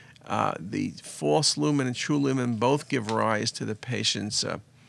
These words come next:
left renal artery. As you can see, the dissection tracking into the vessel,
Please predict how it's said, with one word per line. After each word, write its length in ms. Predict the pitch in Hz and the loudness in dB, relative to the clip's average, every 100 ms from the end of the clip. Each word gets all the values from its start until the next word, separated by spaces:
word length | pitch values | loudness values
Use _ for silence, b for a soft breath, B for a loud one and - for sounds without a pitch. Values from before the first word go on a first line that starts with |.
| B B B | B B B
left 260 | 127 143 - | 0 0 0
renal 220 | 151 131 | -2 0
artery. 340 | 110 110 110 98 | 2 2 0 -2
As 120 | 110 | -4
you 80 | 110 | -4
can 120 | 110 | -6
see, 120 | 110 | -4
the 80 | 117 | -4
dissection 680 | 98 110 - 127 127 - 127 | -4 0 2 2 0 -2 -4
tracking 480 | - 98 104 - 110 | -2 0 0 -2 -6
into 200 | 107 113 | -6 -6
the 80 | 104 | -6
vessel, 600 | 107 120 131 127 113 | 0 4 4 2 -2